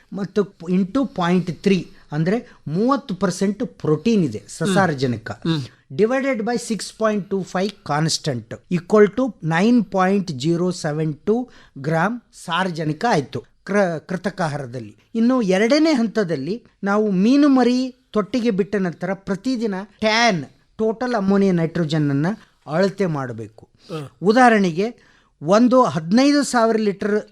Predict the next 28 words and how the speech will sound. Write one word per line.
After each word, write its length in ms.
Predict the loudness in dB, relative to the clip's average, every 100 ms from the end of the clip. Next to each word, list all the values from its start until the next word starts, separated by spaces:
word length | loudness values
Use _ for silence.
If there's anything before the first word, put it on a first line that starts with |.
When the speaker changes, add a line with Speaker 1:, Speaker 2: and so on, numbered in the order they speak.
| _
Speaker 1:
ತೊಟ್ಟಿಯಲ್ಲಿ 640 | -6 -4 -2 -4 -4 -8 -8 _ _ -2
ಐದು 360 | 2 4 2
ಪಿ 200 | 0 -2
ಪಿ 160 | -2 -2
ಎಂ 160 | -2 -2
ನಷ್ಟು 520 | -6 -10 -14 -14 -10
ಟ್ಯಾನ್ 360 | -6 -4 -4 -8
ಇದೆ, 460 | -8 -8 -10 _ _ _
parts 420 | -2 -2 -2 -8 -8
per 220 | -6 -4
million 440 | -4 -4 -6 -10 -16 _ _
ಟ್ಯಾನ್ 260 | -4 -2
ಇದೆ 220 | -2 -2 -4
ಅಂದ್ರೆ 400 | -6 -6 -8 -8 -20 -20 -20 _
ಪಾಯಿಂಟ್ 400 | -2 0 0 0
ಜೀರೋ 320 | 2 4 4
ಜೀರೋ 340 | 2 0 0 -4
ಫೈವ್ 380 | -6 -4 -4
ಗ್ರಾಮ್ 500 | -6 -8 -4 -4 -6 -10 _ _ _ -4
into 460 | 0 0 0 -2
ಹದಿನೈದು 480 | -2 -6 -2 -2 -4
ಸಾವಿರ 400 | -8 -10 -8 -8
ಲೀಟರ್ 500 | -8 -8 -8 -8 -8 -14 _ _ _ _ -12
equal 420 | -10 -4 -4 -2
to 160 | -6 -6
ಸೆವೆಂಟಿ 560 | -10 -4 -2 0 -2 -4
ಫೈವ್ 340 | -4 -2 -2
ಗ್ರಾಮ್ 460 | -4 -4 -2 -2 -4